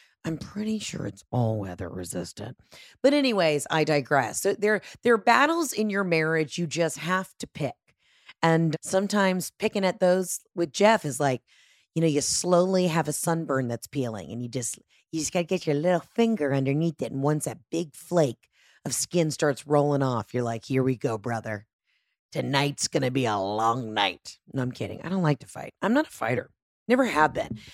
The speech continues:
I don't understand people who, like, love to argue. You know what I mean? I'm like, Oh, do you, are you, are you, are you having a good time?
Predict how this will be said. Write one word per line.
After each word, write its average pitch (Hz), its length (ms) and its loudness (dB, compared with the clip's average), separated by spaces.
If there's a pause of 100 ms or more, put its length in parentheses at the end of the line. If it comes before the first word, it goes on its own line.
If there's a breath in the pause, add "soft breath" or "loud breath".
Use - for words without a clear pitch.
(140 loud breath)
I 226 100 6
don't 277 200 4
understand 185 440 0
people 147 240 0
who, 151 80 2
like, 139 220 0
love 127 440 2
to 160 140 2
argue. 120 400 -6 (800)
You 202 120 6
know 208 80 8
what - 20 4
I 196 40 4
mean? 180 320 2
I'm 185 100 0
like, 170 180 4
Oh, 240 160 8
do 226 160 4
you, 247 100 4
are - 80 4
you, 269 220 6 (100)
are 269 60 6
you, 262 280 6 (440)
are 247 60 6
you 247 140 4
having 277 240 6
a 285 40 4
good 277 260 4
time? 294 380 4